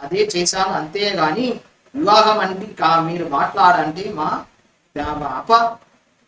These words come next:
ఏమైనా నానాతోటి మాట్లాడాలి" అని చెప్పేసి దశరథ మహారాజా ఇక్కడ వచ్చేసి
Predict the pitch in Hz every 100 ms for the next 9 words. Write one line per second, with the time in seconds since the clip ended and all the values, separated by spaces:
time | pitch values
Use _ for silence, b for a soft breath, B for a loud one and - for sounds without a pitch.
0 | _ _ 185 180 170 160 202 240 233 -
1 | 170 233 240 233 220 214 190 190 180 175
2 | 165 147 143 160 170 160 151 151 151 139
3 | - - _ _ - 151 170 214 214 185
4 | 156 147 147 143 135 131 - 123 123 131
5 | - 196 196 247